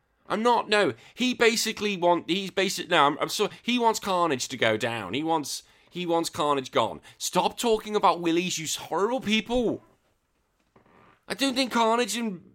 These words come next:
Venom ever sit there and go, "Let's compare." Like, now you're next gonna bring the Hulk into it. How big's that? Is this ridiculous? Who's got a bigger thing or the Hulk?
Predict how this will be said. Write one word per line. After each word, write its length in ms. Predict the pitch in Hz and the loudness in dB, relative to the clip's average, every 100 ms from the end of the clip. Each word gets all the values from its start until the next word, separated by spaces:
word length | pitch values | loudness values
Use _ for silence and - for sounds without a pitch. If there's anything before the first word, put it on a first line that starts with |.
| _ - | _ -10
Venom 380 | 151 196 208 | -2 0 2
ever 200 | 185 175 | 2 0
sit 280 | 185 185 180 | 0 0 0
there 220 | 208 208 | 2 4
and 120 | 190 156 | 4 4
go, 160 | 139 | 2
"Let's 260 | 120 139 - | 4 0 0
compare." 680 | - 147 - 123 120 90 - _ _ _ _ _ _ _ _ _ _ _ _ | -4 -2 2 4 4 0 -6 _ _ _ _ _ _ _ _ _ _ _ _
Like, 280 | - 151 156 | -8 -8 -6
now 200 | 180 202 | 0 2
you're 180 | 233 233 | 4 2
next 140 | 220 | 0
gonna 120 | 220 214 | 0 2
bring 120 | 208 | 2
the 60 | |
Hulk 280 | 185 180 175 | 4 0 0
into 240 | 202 202 202 | -2 0 2
it. 60 | |
How 100 | 170 | 4
big's 240 | 185 196 160 | 4 2 6
that? 300 | 165 170 - _ _ _ _ _ _ _ _ _ _ - | 6 4 -2 _ _ _ _ _ _ _ _ _ _ -10
Is 160 | 180 | 0
this 220 | 196 190 | 2 2
ridiculous? 960 | 170 185 185 175 185 180 185 - - - _ _ _ - | 2 0 2 2 2 2 0 -2 -8 -12 _ _ _ -4
Who's 180 | 180 | -4
got 160 | - 170 | -2 0
a 40 | |
bigger 220 | 160 165 156 | 2 0 0
thing 380 | - 165 170 | 0 2 2
or 140 | 170 160 | 2 2
the 80 | 139 | 2
Hulk? 440 | 147 151 - - | 0 -2 -6 -18